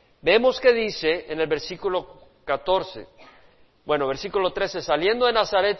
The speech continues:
fue y se establecía en Capernaum, que está junto al mar, en la región de Zabulón y de Neftalí, Neftalí, para que se cumpliera lo dicho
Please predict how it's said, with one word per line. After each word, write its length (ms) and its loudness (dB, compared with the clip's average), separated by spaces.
fue 220 2
y 60 -4
se 100 -6
establecía 460 -2
en 60 -8
Capernaum, 600 -2
que 80 -8
está 220 -2
junto 260 -4
al 80 -2
mar, 220 2
en 60 -4
la 100 2
región 280 -4
de 80 -10
Zabulón 440 -4
y 40 -6
de 80 -2
Neftalí, 440 -6
Neftalí, 600 -6
para 220 4
que 120 -2
se 160 -6
cumpliera 480 2
lo 160 2
dicho 260 -2